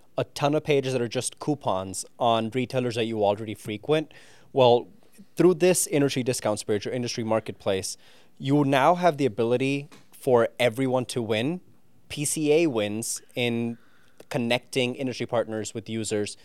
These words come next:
Industry partner wins because they get more people, more users, more clients, more leads. And members win because they actually have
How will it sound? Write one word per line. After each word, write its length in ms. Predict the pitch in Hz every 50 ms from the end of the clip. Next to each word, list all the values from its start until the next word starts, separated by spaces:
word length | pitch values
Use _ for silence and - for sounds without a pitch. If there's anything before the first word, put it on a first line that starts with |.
| - - - - - -
Industry 320 | - 147 143 123 - 135
partner 380 | - - 170 214 208 185 151 127
wins 320 | 110 113 110 110 110 -
because 280 | - - 120 - 123 101
they 100 | 123 110
get 240 | 98 135 156 175 -
more 160 | 147 127 113
people, 460 | - - 110 98 - 98 98 104 -
more 200 | - 123 123 120
users, 460 | 113 107 107 113 107 98 107 104 98 -
more 140 | 110 107
clients, 480 | - - - 117 107 104 101 104 - -
more 120 | 113 110
leads. 360 | 107 110 107 101 101 98 - - - - - - - -
And 380 | - 147 135 139 139 139 131 131 - - -
members 500 | 147 143 175 233 262 - 180 143 113 -
win 280 | 110 107 107 107 110 110
because 260 | 117 135 - 139 113
they 160 | 123 135 - - - -
actually 420 | 123 135 - - - 196 190 180
have 420 | 127 135 120 113 110 110 110 -